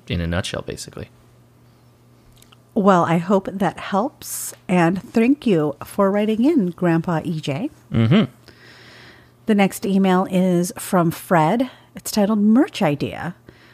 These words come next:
Speaker 2: "Hi, Leia and Josh. Welcome to the hobby, Leia." Thank you so much.
Speaker 1: Thank you.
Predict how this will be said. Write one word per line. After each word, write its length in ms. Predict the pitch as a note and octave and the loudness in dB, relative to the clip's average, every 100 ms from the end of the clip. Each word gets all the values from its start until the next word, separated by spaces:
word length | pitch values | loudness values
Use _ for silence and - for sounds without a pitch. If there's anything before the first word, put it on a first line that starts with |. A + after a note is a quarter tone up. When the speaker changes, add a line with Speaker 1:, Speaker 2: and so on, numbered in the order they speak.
| _ - | _ -2
Speaker 2:
"Hi, 200 | D4 F4 | 2 2
Leia 320 | A#3 F3+ D#3+ | 4 4 4
and 140 | D3+ | 2
Josh. 400 | E3 D3+ D#3 - | 0 -2 -4 -8
Welcome 540 | A3+ G3 G3 A3 B3+ A#3+ | -4 2 2 2 2 2
to 160 | - | 2
the 80 | A3+ F#3 | -2 -2
hobby, 300 | F#3+ E3+ D#3 | 2 2 2
Leia." 500 | C#3+ B2+ - - E3 - _ _ _ _ _ _ | 0 -2 -4 -8 -10 -14 _ _ _ _ _ _
Thank 200 | F3 D#3+ | -2 0
you 60 | F#3 | 0
so 160 | - | 2
much. 500 | G#3 C#4+ C#4+ - - - | 2 2 0 -6 -14 -8
Speaker 1:
Thank 240 | G2+ G#2 | -8 -4
you. 160 | - | -6